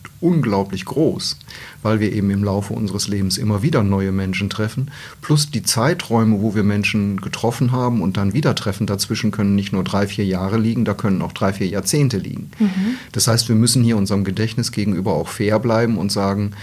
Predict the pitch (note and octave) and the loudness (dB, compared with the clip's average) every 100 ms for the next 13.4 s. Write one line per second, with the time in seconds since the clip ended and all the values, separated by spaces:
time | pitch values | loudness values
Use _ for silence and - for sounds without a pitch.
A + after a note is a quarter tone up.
0 | - - G#2 F#2+ F#2+ G#2+ - A2+ - G#2+ | -16 -10 -6 -4 -2 -2 0 -2 0 0
1 | G#2+ G2+ G2 G#2 F#2+ A2 G#2 - G#2+ G#2 | 2 2 2 0 0 -2 -4 -2 -4 -4
2 | G2 - A2+ G2+ G2+ F#2+ F#2 G2 G#2+ A2+ | -6 -2 -2 0 -2 -2 -2 -2 -2 0
3 | A#2 C3+ B2+ - C3 D3+ D3+ - - - | -2 -4 -6 -2 2 4 2 -4 -14 -16
4 | - - - - - B2+ B2+ - G#2 G#2 | -16 -18 -10 -8 -8 -10 -12 -6 -2 0
5 | G2+ D3 A3+ - - A2+ B2 A#2 G#2+ A2 | 2 2 0 -2 0 2 4 2 0 -2
6 | - C#3 C3+ A2+ A2 G#2+ A#2 A#2 G2 - | -2 0 0 2 2 2 2 0 -2 -2
7 | G2 C3 D3 A#2+ G2+ G#2 G2+ B2 - G#2+ | 0 0 -2 -2 0 0 0 0 -4 -2
8 | A2 G#2+ G#2 G2+ G2 G2+ G2 G2 G2 F#2 | 0 0 0 0 0 0 -2 -2 0 0
9 | - G2+ G2 A2+ F#2+ G2 G#2 G2+ - G#2 | -2 0 0 -2 0 0 0 -2 -2 -2
10 | G#2+ A#2+ G#2 G2 G2 G#2 G#2+ - F2 E2+ | 2 2 2 0 -2 0 0 0 -2 -2
11 | F#2+ F2+ G2 G2 F2+ - - - - D#2+ | -4 -2 0 0 -2 -6 -8 -6 -8 -8
12 | A2 G2+ - - - - A2 A#2+ A#2+ - | -10 -12 -12 -14 -12 -8 -2 0 2 0
13 | - B2 C#3 D3 | -4 0 2 2